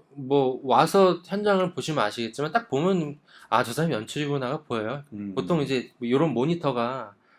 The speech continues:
Speaker 1: 앞에 이렇게 있거든요. 이렇게 테이블에
Speaker 2: 그렇죠. 예.
Speaker 1: 또 한 몇 개 정도. 그, 그 가운데 딱 앉아있는 사람이 연출인데 뭐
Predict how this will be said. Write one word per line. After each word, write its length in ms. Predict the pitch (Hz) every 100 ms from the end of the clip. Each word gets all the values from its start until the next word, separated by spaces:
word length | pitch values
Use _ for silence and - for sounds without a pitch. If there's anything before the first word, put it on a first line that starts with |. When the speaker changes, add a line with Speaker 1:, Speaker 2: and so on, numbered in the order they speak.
| _
Speaker 1:
앞에 240 | - - 120
이렇게 220 | 113 123
있거든요. 460 | 113 117 143 117 107
이렇게 280 | 107 104 -
테이블에 480 | 156 139 113 110 120
Speaker 2:
그렇죠. 240 | 113 - -
예. 140 | 92 -
Speaker 1:
또 140 | 113
한 220 | 110 113
몇 160 | 101 -
개 100 | -
정도. 420 | - 104 117 165 - _ - _ -
그, 180 | 165 156
그 280 | - 147
가운데 360 | 147 120 131 135
딱 120 | 135
앉아있는 320 | 104 113 123
사람이 240 | 120 120 113
연출인데 640 | 98 - 113 117 147 117 _ _ _ _ _ _ _ _ _ _ _ 135
뭐 200 | 143